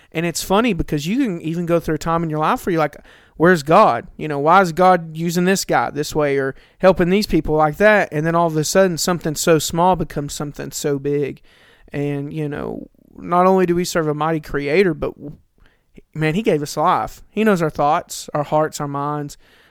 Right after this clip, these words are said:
uh, every decision we're gonna make before it's even made. He knows. Um, a-, and I'm thankful,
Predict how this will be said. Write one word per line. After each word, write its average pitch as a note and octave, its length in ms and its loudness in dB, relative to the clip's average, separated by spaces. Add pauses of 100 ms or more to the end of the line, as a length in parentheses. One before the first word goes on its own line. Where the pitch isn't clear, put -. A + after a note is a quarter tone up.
(160)
uh, C#3+ 160 -6
every F#3+ 280 2
decision F#3 440 2
we're E3 100 0
gonna E3 200 -2
make D#3+ 340 -2
before E3 320 -2
it's D#3+ 140 -2
even D3 300 -2
made. C#3 400 -8 (520)
He B3 140 0
knows. B3 540 -2 (400)
Um, - 320 -10 (100)
a-, - 220 -12
and D#3+ 160 -2
I'm F#3+ 160 0
thankful, D#3 600 -6